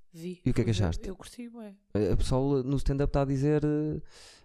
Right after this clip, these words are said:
Speaker 2: pá, é, é, é bom, só que é um bocado, não, não era o que eu tava à espera, não, também não sei.
Speaker 1: Sim, imagina, também não é bem o que eu tava à espera, e às tantas, tipo, tava a, tava-me a rir, não tava a morrer a rir, mas também eu acho que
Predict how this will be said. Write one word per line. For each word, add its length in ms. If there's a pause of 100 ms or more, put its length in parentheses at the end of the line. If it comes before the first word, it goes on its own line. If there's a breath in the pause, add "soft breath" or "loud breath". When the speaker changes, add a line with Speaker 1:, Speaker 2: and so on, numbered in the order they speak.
Speaker 2:
pá, 240
é, 60
é, 480
é 40
bom, 360
só 200
que 140
é 100
um 40
bocado, 340
não, 160
não 80
era 160
o 40
que 60
eu 40
tava 120
à 40
espera, 300
não, 80
também 200
não 80
sei. 280
Speaker 1:
Sim, 40
imagina, 340
também 220
não 120
é 80
bem 160
o 60
que 80
eu 40
tava 200
à 20
espera, 500
e 140
às 100
tantas, 240
tipo, 120
tava 240
a, 180
tava-me 300
a 20
rir, 220
não 120
tava 160
a 40
morrer 340
a 40
rir, 240
mas 140
também 180
eu 80
acho 160
que 100